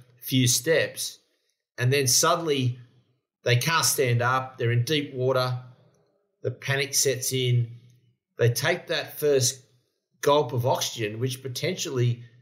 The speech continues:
could be when their head is going underwater and they swallow water. And then that's the start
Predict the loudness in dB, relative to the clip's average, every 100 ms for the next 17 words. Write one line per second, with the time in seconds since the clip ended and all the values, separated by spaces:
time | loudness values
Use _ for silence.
0 | _ -6 -2 0 4 2 2 -2 0 0
1 | -2 -2 -2 -4 -8 -12 -6 -6 -6 -6
2 | -4 -6 -4 -4 -2 -2 -2 -4 -4 -2
3 | 0 -2 -8 _ _ _ _ _ 0 0
4 | 0 -2 -4 -4 -2 -2 0 0